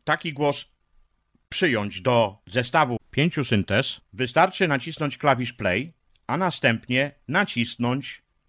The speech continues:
klawisz skanowania celem zatwierdzenia tego. To jest do szybkiej zmiany języków,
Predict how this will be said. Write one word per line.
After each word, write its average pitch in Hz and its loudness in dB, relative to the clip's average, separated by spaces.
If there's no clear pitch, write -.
klawisz 120 -2
skanowania 123 0
celem 123 0
zatwierdzenia 120 2
tego. 65 -12
To 151 6
jest 208 2
do 143 4
szybkiej 147 -2
zmiany 127 2
języków, 123 0